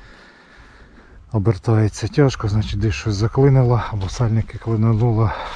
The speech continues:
або десь щось попало, туди там зазор десь міліметр між, е, крилами фрез і корпусом, можливо, туди щось попало. Ну, подивлюся. Так що, ну, оце таке.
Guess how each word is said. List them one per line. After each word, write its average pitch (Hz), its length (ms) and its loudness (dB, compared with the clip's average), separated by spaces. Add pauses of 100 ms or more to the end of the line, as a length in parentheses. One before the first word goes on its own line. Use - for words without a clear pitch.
(220)
або 95 120 -10
десь 92 200 -4
щось - 240 -10
попало, 110 480 -4
туди 95 300 -6
там 104 220 -2 (480)
зазор 101 560 -2 (500)
десь 98 360 -10
міліметр 98 600 -4 (1600)
між, 98 640 -6
е, 95 240 -6 (100)
крилами 95 500 -4
фрез 123 440 -4 (300)
і 95 360 -4 (100)
корпусом, - 680 -12
можливо, 92 360 -8
туди 92 240 -12
щось - 200 -16
попало. - 420 -16 (800)
Ну, 101 100 -14
подивлюся. - 580 -16 (1000)
Так - 120 -16
що, 156 140 -2
ну, 185 120 6
оце 147 240 2
таке. - 320 -4